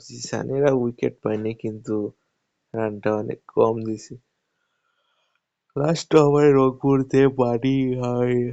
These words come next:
হায় ভাই, দেখে মনে হইলো যে আজকে আবার রংপুর আবার আগের মতন রেকর্ড করে দেয়, তাইলে তোর গরমে থাকাই যাইতো না। রংপুরের ব্যাটিং লাইন আপটা দেখেন,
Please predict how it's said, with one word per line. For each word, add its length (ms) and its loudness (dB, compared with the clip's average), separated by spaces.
হায় 320 -4
ভাই, 280 2
দেখে 440 -4
মনে 340 -4
হইলো 280 -2
যে 160 2
আজকে 340 -4
আবার 180 -2
রংপুর 320 -2
আবার 340 6
আগের 340 -2
মতন 320 -12
রেকর্ড 380 -6
করে 280 -4
দেয়, 220 -10
তাইলে 320 -2
তোর 200 -4
গরমে 380 -4
থাকাই 320 -12
যাইতো 400 -14
না। 140 -16
রংপুরের 500 -2
ব্যাটিং 340 -4
লাইন 260 -4
আপটা 280 -14
দেখেন, 360 -10